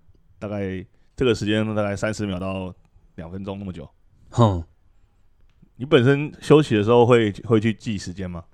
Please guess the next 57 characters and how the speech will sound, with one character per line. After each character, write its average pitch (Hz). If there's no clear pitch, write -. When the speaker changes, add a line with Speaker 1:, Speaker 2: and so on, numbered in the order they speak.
Speaker 2:
不 110
会 123
啊， 123
我 110
会 127
滑 107
手 90
机 95
啊。 85
Speaker 1:
啊， 87
听 107
起 101
来 90
也 92
是 107
自 143
由 104
派 120
的。 95
Speaker 2:
<laughs> -
哎。 90
Speaker 1:
看， 139
看， 139
凭 151
感 120
觉 101
决 101
定 113
下 110
一 110
组 92
继 135
续。 98
Speaker 2:
哎， 107
没 107
有 139
啊， 107
有 101
另 170
外 185
一 170
种 120
方 117
式， 123
就 120
是 113
说 104
看 131
转 107
几 98
圈。 87
Speaker 1:
转 92
几 92
圈 92
是 95
怎 90
样？ 85